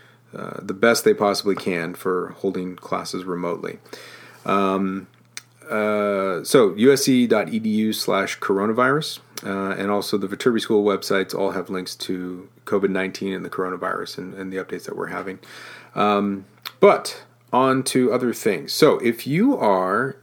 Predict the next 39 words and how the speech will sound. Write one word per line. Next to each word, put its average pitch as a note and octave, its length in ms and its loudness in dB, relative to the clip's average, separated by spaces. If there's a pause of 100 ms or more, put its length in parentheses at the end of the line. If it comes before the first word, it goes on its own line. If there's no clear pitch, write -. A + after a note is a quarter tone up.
a F#2+ 560 2
prospective - 680 -2
student, - 440 -8 (480)
uh, G2+ 240 2
meaning, A2+ 300 4
like, G#2 200 2
you're A#2 140 4
a G2+ 60 0
high C#3 140 4
school C3+ 240 2
junior A#2 580 0 (140)
and G2 260 -4
younger, G2 360 -2
meaning A2 280 -2
you're G#2 140 0
thinking A2+ 200 0
about G#2 160 4
applying G#2 460 -2
for F#2+ 120 -6
fall G#2 280 0
twenty A2 280 -4
twenty-one G2+ 560 -2
or - 160 -2
later. G2+ 420 0 (420)
Um, G2+ 520 0
one D#3 140 6
of B3+ 60 4
the E3 80 6
hard G2 200 2
things G2 220 0
right G2 160 -2
now C3 240 2
is A2 100 2
that A2 160 2
you B2 80 2
might A#2 220 0
be A2+ 200 0
interested A2 540 -2
in, G2+ 220 -2